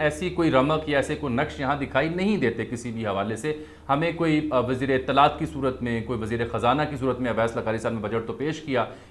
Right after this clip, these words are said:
या बाकी महकमा जात हैं, यहाँ पर कहत साली का मस-, अ, अ, अ, मसाइल हो रहे हैं चोलिस्तान में, जहाँ जानवर और इंसान एक जगह पानी पीते हैं,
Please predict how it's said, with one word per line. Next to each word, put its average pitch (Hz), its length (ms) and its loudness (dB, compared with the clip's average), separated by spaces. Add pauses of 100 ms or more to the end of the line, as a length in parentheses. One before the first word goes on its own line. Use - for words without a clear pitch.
या 170 80 4
बाकी 180 340 8
महकमा 160 340 2
जात 110 320 2
हैं, 135 80 -2
यहाँ 151 240 4
पर 151 160 2 (380)
कहत 139 220 2
साली 170 280 2
का 190 120 2
मस-, 143 180 0
अ, - 40 -8
अ, 117 520 2
अ, 120 60 -2
मसाइल 120 420 2
हो 110 160 -4
रहे 117 240 0
हैं 117 160 0
चोलिस्तान 110 480 -2
में, 113 140 -2
जहाँ 113 140 0
जानवर 117 360 0
और 117 60 0
इंसान 110 320 -2
एक 107 100 -4
जगह 107 200 -2
पानी 175 340 0
पीते 113 320 -6
हैं, 104 60 -4